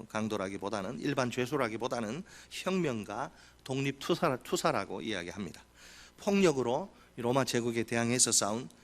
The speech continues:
어, 혁명가, 어, 독립투사 말입니다. 물론 로마 입장에서는 테러리스트가 되겠죠. 우리 일본이 안중근을,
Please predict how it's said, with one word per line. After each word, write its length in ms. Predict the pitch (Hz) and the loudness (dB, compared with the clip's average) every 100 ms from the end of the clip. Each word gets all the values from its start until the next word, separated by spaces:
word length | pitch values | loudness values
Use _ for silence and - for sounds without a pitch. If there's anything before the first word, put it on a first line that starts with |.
| - - | -20 -18
어, 60 | - | -12
혁명가, 1040 | - 156 147 120 95 92 92 107 - 98 | -4 0 2 0 -4 -8 -8 -8 -8 -10
어, 40 | 101 | -6
독립투사 640 | 123 131 123 - 151 143 | -2 -2 -2 -6 -4 0
말입니다. 460 | 113 87 82 76 - - - - - _ - | 0 0 -4 -10 -14 -20 -20 -20 -20 _ -4
물론 240 | 120 110 | 0 4
로마 200 | 117 123 | 6 6
입장에서는 440 | 110 107 101 95 | 4 0 0 -4
테러리스트가 520 | - 131 107 - - 92 | 0 2 2 0 -6 -4
되겠죠. 440 | 92 98 - - | -4 -4 -4 -6
우리 200 | - 98 | -4 -4
일본이 420 | 104 120 120 110 92 | -2 0 2 2 0
안중근을, 560 | 98 104 110 95 87 | -2 -2 -2 -2 -4